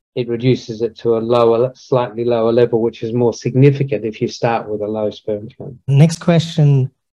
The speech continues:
Speaker 2: I think you've covered this quite a bit, Prof. Uh, the best I V F protocol for low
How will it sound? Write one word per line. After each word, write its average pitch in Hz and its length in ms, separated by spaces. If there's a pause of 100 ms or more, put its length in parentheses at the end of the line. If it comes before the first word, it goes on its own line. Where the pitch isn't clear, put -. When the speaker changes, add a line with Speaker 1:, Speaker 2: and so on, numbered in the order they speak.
Speaker 2:
I 147 60
think 180 140
you've 151 120
covered 151 300
this 135 160
quite 127 240
a 123 60
bit, 120 200 (140)
Prof. 139 320 (560)
Uh, 123 240 (100)
the 143 160
best 175 440
I 143 120
V 143 140
F 143 140
protocol 135 580
for 123 220
low 123 420